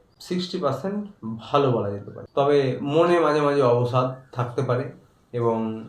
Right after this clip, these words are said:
মন, আহ, চঞ্চল অস্থির হতে পারে। আপনাদের কিন্তু পেটে বা বুকজনিত ছোটোখাটো কোনো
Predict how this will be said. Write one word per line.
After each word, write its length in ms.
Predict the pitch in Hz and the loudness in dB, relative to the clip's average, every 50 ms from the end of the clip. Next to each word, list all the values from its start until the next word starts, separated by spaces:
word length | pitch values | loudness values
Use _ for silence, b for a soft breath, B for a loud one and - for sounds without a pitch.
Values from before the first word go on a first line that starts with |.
| - | -10
মন, 320 | 120 123 123 123 123 123 123 123 120 120 123 123 - _ _ _ _ _ _ | -4 0 2 4 4 4 2 0 -2 -4 -8 -12 -16 _ _ _ _ _ _
আহ, 240 | - 107 107 107 107 107 - | -10 -6 -4 -2 -2 -2 -2
চঞ্চল 320 | 135 131 131 131 143 135 | 0 0 2 2 2 0
অস্থির 320 | 135 127 127 - - 135 117 113 | 0 0 -2 -4 -6 -6 -6 -4
হতে 140 | 120 120 123 | -6 -6 -6
পারে। 220 | 117 120 120 123 127 - B B B B B B B B B | -6 -6 -6 -8 -10 -14 B B B B B B B B B
আপনাদের 460 | 113 117 117 139 147 151 160 165 160 | -4 -4 -2 -2 -2 -2 -2 -2 -4
কিন্তু 480 | - 143 117 107 101 98 127 151 180 - - _ _ _ _ _ _ _ _ _ _ | -4 -4 -6 -6 -6 -6 -10 -10 -12 -14 -18 _ _ _ _ _ _ _ _ _ _
পেটে 340 | - 143 143 131 135 143 143 147 160 170 - - - | -4 -4 -4 -4 -4 -6 -6 -6 -8 -12 -16 -16 -12
বা 180 | 107 110 110 107 107 107 107 110 | -8 -6 -4 -2 -2 -2 -2 -2
বুকজনিত 520 | 120 143 156 151 131 127 127 123 120 120 120 127 123 - | -4 -4 -4 -4 -4 -4 -2 -2 -2 -4 -6 -6 -6 -6
ছোটোখাটো 420 | 127 113 123 120 110 110 110 120 120 | -6 -4 -2 -2 -2 -2 -2 -4 -4
কোনো 160 | 117 113 110 | -4 -6 -6